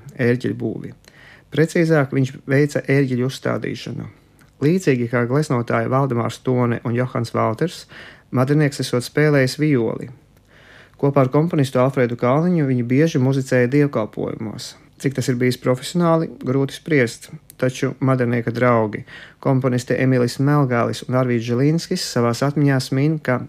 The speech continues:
Madernieks to ir darījis samērā ciešami. Diez vai gan tik labi kā Johans Valters, kurš pēc emigrācijas uz Vāciju spēlēja violi pa Dresdenes operas orķestrī. Tomēr fakts paliek fakts.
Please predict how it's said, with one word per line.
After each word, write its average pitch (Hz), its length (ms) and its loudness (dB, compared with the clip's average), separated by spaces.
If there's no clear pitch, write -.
Madernieks 123 540 0
to 120 100 2
ir 117 80 -2
darījis 123 460 0
samērā 147 480 2
ciešami. 113 600 -8
Diez 156 260 2
vai 170 220 4
gan 160 180 2
tik 151 140 -2
labi 143 240 2
kā 127 160 2
Johans 135 400 -2
Valters, 123 480 0
kurš 110 180 -8
pēc 110 220 -2
emigrācijas 117 640 0
uz 117 80 -6
Vāciju 131 560 -2
spēlēja 151 720 2
violi 143 400 2
pa - 160 -8
Dresdenes 123 640 0
operas 120 400 0
orķestrī. 123 540 -6
Tomēr 190 400 2
fakts - 320 -4
paliek 131 320 0
fakts. - 400 -8